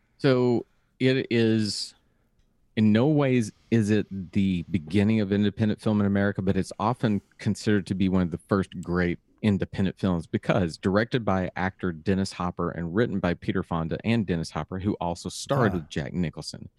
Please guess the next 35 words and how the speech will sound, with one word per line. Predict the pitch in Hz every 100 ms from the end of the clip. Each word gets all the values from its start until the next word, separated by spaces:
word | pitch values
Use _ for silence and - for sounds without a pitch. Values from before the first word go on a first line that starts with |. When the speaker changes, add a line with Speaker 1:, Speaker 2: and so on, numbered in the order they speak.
| -
Speaker 2:
Ah. | 127 175
Speaker 1:
Uh, | - _ _ _ - -
it's | 107 120
about | 98 87
bikers | 82 101 - 120 117 - - _ _ _ -
that | 104
head | 110 -
from | 104 -
L | 107
A | 104
to | 95
New | 101
Orleans, | 101 120 120 117 113 - - _ _ -
uh, | 90
pick | 82 127
up | -
somebody | - 120 110 107
along | 107 101 104
the | 98
way, | 104 101 -
and |
it | 104
becomes | 117 - 165 143 101 92 - - _ _ _
one | 107 110
of |
the | 95
great | 82 92 117 -
icons | 98 104 - 98 92 90 -
of | 107 110
that | 113 101
era, | 101 101 90 80 - - _ _ - _
speaking | - - 135 123 113 -
about | 92 -
freedom | - 120 117 107
and | 98 98 90